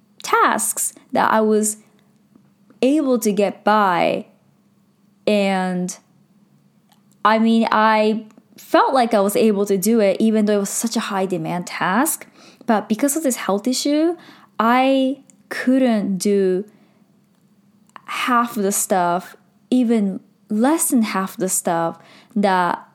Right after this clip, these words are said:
people told me what to do or, like, just tasks were assigned to me. So my work ethics, my performance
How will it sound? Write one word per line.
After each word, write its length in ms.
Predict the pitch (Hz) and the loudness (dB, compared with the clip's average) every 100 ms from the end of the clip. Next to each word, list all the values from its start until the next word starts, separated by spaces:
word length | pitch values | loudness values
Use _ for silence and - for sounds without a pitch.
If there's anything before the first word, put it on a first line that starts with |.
| _ | _
people 260 | - 208 202 | -2 0 -2
told 200 | 208 190 | -4 -6
me 80 | 180 | -4
what 160 | 190 | -6
to 100 | - | -6
do 280 | 190 208 185 | -2 0 0
or, 60 | 175 | -2
like, 180 | 170 - _ - - | -4 -8 _ -14 -10
just 320 | - 190 - | -6 -6 -6
tasks 400 | - 190 190 - | -2 -2 -2 -4
were 340 | 190 170 170 - _ _ _ - | -2 -2 -4 -10 _ _ _ -6
assigned 540 | 185 196 262 415 330 | -4 -2 -2 -4 -4
to 120 | 226 | -4
me. 340 | 180 165 185 214 - _ _ _ _ _ - - - | -2 -2 -4 -8 -14 _ _ _ _ _ -20 -20 -6
So 320 | - 202 185 | 0 2 2
my 180 | 185 175 | 0 0
work 340 | 180 240 254 | 2 0 2
ethics, 600 | 262 254 254 254 254 254 | 0 2 2 2 0 -2
my 80 | 180 | -6
performance 1040 | - 185 - 190 233 262 262 269 269 262 | -4 -6 -4 -2 0 2 2 4 2 0